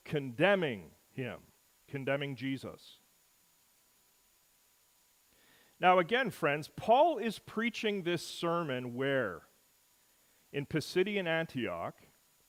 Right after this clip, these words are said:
which is a long way to the northwest of the city of Jerusalem. But in his sermon, Paul, notice, brings his listeners on a quick trip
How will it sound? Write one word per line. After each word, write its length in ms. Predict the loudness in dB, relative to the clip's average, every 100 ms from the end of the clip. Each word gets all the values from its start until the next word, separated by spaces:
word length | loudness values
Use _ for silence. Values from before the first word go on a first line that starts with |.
| _ _ _
which 300 | -2 -2 0
is 240 | 0 2 2
a 180 | 2
long 1080 | 2 0 2 4 6 6 6 6 4 0 -4
way 520 | -4 -6 -8 -8 -10 -14 _ _ _ _ _ _ -4
to 120 | 0
the 100 | 0
northwest 920 | 0 0 0 -2 0 2 0 -4 -6
of 140 | -4 -2
the 100 | -4
city 380 | -4 -4 -2 -2
of 120 | -4
Jerusalem. 640 | -6 -6 -6 -8 -12 -14 -20 _ _ _ _ _ _ _ _ _ _ _ _ _ _ _
But 160 | 4
in 140 | 4 4
his 220 | 0 -2
sermon, 640 | -2 0 0 -2 -6 -8 -12
Paul, 640 | -12 2 4 6 4 -2 -12 _ _ _ -8
notice, 440 | -6 -4 -6 -8 -18 _ _ -16
brings 680 | -4 2 4 4 0 -2
his 280 | -2 -2 -2
listeners 600 | 0 0 0 -4 -4 -4
on 160 | -2 -4
a 40 |
quick 420 | -4 -2 -2 -2 -10
trip 420 | -2 -2 -2